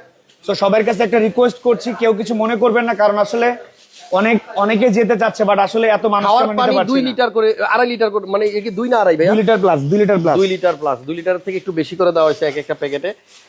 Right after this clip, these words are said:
Speaker 2: তো আমরা যাচ্ছি আসলে, মূল টার্গেট হচ্ছে আমাদের রেস্কিউ করা, যারা আটকায় আছে ওইখানে।
Speaker 1: জি।
Speaker 2: আহ, এবং অনেকেই আমার সাথেও যোগাযোগ করছেন যে, "ভাইয়া, আমার ওইখানে আমার বাবা মা আটকায় আছে, আমার রিলেটিভ আটকায় আছে।"
Speaker 1: অনেকেই
Speaker 2: আমরা one by one চেষ্টা করবো,
Speaker 1: অনেকে
Speaker 2: যতটুকু পারি আর
Speaker 1: বলতেছে
Speaker 2: কি।
Speaker 1: যে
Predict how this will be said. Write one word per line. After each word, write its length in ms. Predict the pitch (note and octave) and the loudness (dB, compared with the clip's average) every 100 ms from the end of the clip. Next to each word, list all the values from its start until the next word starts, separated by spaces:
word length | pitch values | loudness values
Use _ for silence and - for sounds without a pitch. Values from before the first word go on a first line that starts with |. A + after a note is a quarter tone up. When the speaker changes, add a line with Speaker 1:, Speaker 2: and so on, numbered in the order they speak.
| _ | _
Speaker 2:
তো 100 | F3 | 0
আমরা 340 | F#3 F#3+ A3 A#3 | 2 2 0 0
যাচ্ছি 340 | A3 G#3 B3 | 0 -2 -2
আসলে, 200 | A3+ A#3+ | -2 -2
মূল 260 | G#3 A#3 A#3+ | -2 -4 0
টার্গেট 280 | G#3+ G#3 | 0 0
হচ্ছে 160 | G#3+ A3 | -2 -2
আমাদের 200 | A3 G#3+ | 0 0
রেস্কিউ 280 | G3 - A3 | 0 -2 -2
করা, 220 | G#3 G#3 | 0 0
যারা 240 | F#3+ F3+ | 2 2
আটকায় 300 | F3 - G#3 | 0 2 2
আছে 180 | F#3+ G3+ | 2 0
ওইখানে। 340 | F#3+ E3+ F#3+ C4+ - C#3 | -2 -2 -4 -4 -8 -4
Speaker 1:
জি। 160 | D#3 E3 | -2 2
Speaker 2:
আহ, 40 | F#3+ F#3+ G3 | 2 4 4
এবং 180 | A3 A3+ | 2 4
অনেকেই 320 | A#3+ C4 C#4+ | 2 2 2
আমার 180 | B3+ B3 | 2 0
সাথেও 280 | C4+ C4+ | 0 0
যোগাযোগ 340 | B3 B3+ B3 B3 | 2 2 0 0
করছেন 300 | A#3 A#3 A3+ | 0 0 0
যে, 60 | |
"ভাইয়া, 200 | A3+ A3+ | 2 4
আমার 280 | A3 G#3+ A3 A3 | 2 2 2 2
ওইখানে 300 | G#3 G#3+ G#3 | 0 2 2
আমার 200 | G3 G3+ | 4 2
বাবা 220 | G3 G#3 | 2 2
মা 100 | G3+ | 0
আটকায় 240 | F#3+ G#3 | 0 -2
আছে, 220 | F3+ G3 | -2 -4
আমার 220 | G3 F3+ F#3 | -4 -2 -2
রিলেটিভ 300 | F3+ F#3 F#3+ | -4 -2 -2
আটকায় 280 | F3+ G#3 | 0 0
আছে।" 240 | F#3 - G#3+ | 0 0 -2
Speaker 1:
অনেকেই 460 | F3 G#3 G3+ A#3+ B3 | 0 2 2 4 4
Speaker 2:
আমরা 260 | A3 A3 | 2 0
one 220 | G#3+ G#3+ | 2 2
by 80 | A3+ | 0
one 160 | A#3+ A#3 | 0 0
চেষ্টা 300 | B3 A#3 A#3+ | -4 -4 -4
করবো, 340 | G#3 F#3 G#3 - _ _ | -2 -4 -6 -10 _ _
Speaker 1:
অনেকে 260 | E3+ G#3 | 0 2
Speaker 2:
যতটুকু 240 | A3 A#3 G#3+ | 2 2 2
পারি 140 | B3 | 2
আর 60 | B3 | 2
Speaker 1:
বলতেছে 160 | A#3 A#3+ | 2 0
Speaker 2:
কি। 60 | |
Speaker 1:
যে 380 | A3+ B3 B3 A#3 | 0 0 0 -4